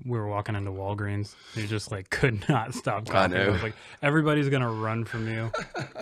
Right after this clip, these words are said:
Speaker 2: <laughs>
Speaker 1: That's the crazy thing about these times now is you can't even be sick without it being like,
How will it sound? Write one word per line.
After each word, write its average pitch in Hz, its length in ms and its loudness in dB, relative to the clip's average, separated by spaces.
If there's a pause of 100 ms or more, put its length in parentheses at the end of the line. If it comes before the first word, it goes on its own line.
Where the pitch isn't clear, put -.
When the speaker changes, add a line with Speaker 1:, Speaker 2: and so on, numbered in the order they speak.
(100)
Speaker 2:
<laughs> - 640 0
Speaker 1:
That's 185 180 4
the 240 100 4
crazy 143 260 6
thing 120 180 0
about 110 260 2
these 196 160 0
times 107 280 -2
now 107 160 -2
is 104 80 -4
you 107 80 -8
can't 123 220 0
even 110 160 -4
be 101 100 -4
sick 110 400 -2
without 104 260 -2
it 101 140 -6
being 101 300 -4
like, 95 320 -8